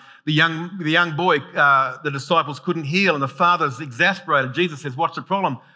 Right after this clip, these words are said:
Don't you, all, all things are possible." Guy goes, "I believe, help me with my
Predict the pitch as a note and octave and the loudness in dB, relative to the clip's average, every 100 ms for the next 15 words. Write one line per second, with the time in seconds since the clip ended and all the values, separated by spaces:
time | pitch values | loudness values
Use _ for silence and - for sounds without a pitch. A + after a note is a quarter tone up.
0 | _ _ _ E3+ F3+ G#3 G3+ F#3+ - G3+ | _ _ _ 0 2 0 -2 -2 -2 0
1 | A3 A3+ G3 D3+ C#3+ D3+ C3+ C3+ C3 D#3+ | 0 2 0 -2 -2 -2 -2 -6 0 4
2 | D3+ D3+ F#3+ A3 G3 G3+ B3+ F#3+ G#3+ - | 4 4 2 2 2 2 2 2 -2 -8
3 | _ _ _ _ F3 A3+ A#3+ G#3+ G#3+ G3+ | _ _ _ _ 0 2 2 -2 0 -2
4 | G3+ G3+ G3 G3+ G3 | -2 -2 0 0 -4